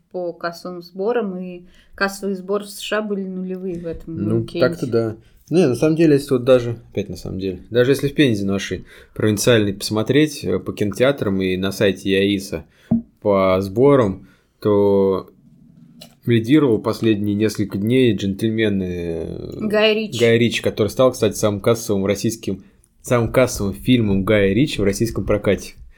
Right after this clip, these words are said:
Speaker 2: <laughs> Вот. То есть в среднем там двадцать человек было в зале на сеансе,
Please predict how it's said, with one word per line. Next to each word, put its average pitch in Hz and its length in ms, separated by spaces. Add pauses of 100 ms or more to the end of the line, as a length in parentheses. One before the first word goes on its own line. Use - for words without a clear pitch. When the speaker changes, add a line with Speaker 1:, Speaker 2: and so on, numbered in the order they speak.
(220)
Speaker 2:
<laughs> - 800
Вот. 123 420
То - 80
есть 113 120
в - 20
среднем 147 340
там 110 260 (460)
двадцать 127 380
человек 123 420
было 98 240
в 95 60
зале 131 300
на 98 180
сеансе, 98 600